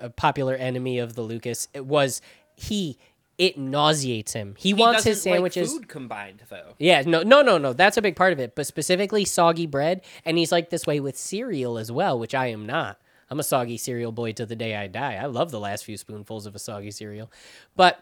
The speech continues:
Speaker 1: um, he doesn't. He would prefer
Speaker 2: I like
Speaker 1: it.
Speaker 2: the progression in cereal.
Speaker 1: Yeah, crunchy, crunchy, s-, middle, middle,
Speaker 2: Yes.
Speaker 1: soggy. I love
Speaker 2: Yeah,
Speaker 1: that.
Speaker 2: I like that too. A lot.
Speaker 1: He would prefer a sandwich dry. He eats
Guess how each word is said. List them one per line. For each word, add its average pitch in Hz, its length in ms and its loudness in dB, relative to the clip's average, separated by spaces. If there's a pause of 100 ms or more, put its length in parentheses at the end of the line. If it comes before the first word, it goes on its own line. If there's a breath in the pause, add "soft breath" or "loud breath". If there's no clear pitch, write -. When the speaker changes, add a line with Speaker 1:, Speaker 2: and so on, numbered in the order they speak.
(500 soft breath)
Speaker 1:
um, 151 220 4
he 175 120 -2
doesn't. 175 260 0
He 156 160 -2
would 190 160 0
prefer 147 160 -4
Speaker 2:
I 170 40 -8
like 175 180 -4
Speaker 1:
it. 113 60 -10
Speaker 2:
the 190 60 -8
progression 107 680 -14
in 92 120 -20
cereal. 95 480 -20
Speaker 1:
Yeah, 254 380 2
crunchy, 151 500 -2
crunchy, 151 380 -2
s-, - 240 -8
middle, 147 340 0
middle, 139 400 0
Speaker 2:
Yes. 120 220 -6
Speaker 1:
soggy. 135 480 0
I 131 80 -8
love 160 260 0
Speaker 2:
Yeah, 107 120 -6
Speaker 1:
that. 95 120 -12 (220 soft breath)
Speaker 2:
I 160 120 0
like 160 220 -6
that 135 200 -8
too. 107 200 -16 (160)
A 113 60 -20
lot. 110 100 -18
Speaker 1:
He 196 140 0
would 208 240 4
prefer 190 280 2
a 185 60 4
sandwich 185 540 -2
dry. 131 500 -6
He 240 280 -4
eats 220 180 -6